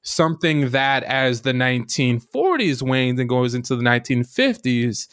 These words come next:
and as the N double A C P takes on a very, uh, a legal, you know, framework and legal push, um,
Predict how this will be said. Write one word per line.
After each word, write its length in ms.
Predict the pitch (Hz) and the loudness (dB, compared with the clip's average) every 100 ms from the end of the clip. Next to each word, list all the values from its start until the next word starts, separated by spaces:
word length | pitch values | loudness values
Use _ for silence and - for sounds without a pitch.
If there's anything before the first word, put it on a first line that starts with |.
| - - - _ - | -20 -20 -20 _ -8
and 100 | 127 | -2
as 160 | 135 139 | -2 0
the 80 | 160 | 0
N 100 | 156 | 0
double 200 | 151 143 | 0 0
A 60 | |
C 160 | 143 135 | 0 -2
P 320 | 123 196 190 | -2 -2 0
takes 300 | - 151 - | 0 -2 0
on 300 | 151 143 135 | 0 0 0
a 180 | - 135 | -2 -2
very, 800 | 123 131 139 143 135 131 123 117 _ - _ - | 0 0 2 2 2 0 0 -4 _ -20 _ -2
uh, 160 | 123 107 | 0 0
a 140 | 123 | 0
legal, 1000 | 120 131 202 247 160 139 123 113 113 - _ | 0 0 2 0 0 0 0 -2 -6 -12 _
you 80 | 123 | -2
know, 200 | 123 117 | 0 0
framework 600 | 110 - 135 131 127 123 | 0 0 0 2 0 0
and 160 | 127 120 | -2 -2
legal 340 | 147 233 185 | -2 0 0
push, 600 | 123 - 120 117 - - - - - - _ | -2 0 0 0 -4 -6 -10 -20 -20 -20 _
um, 680 | - 127 127 123 123 120 113 | -4 0 2 2 0 -2 -6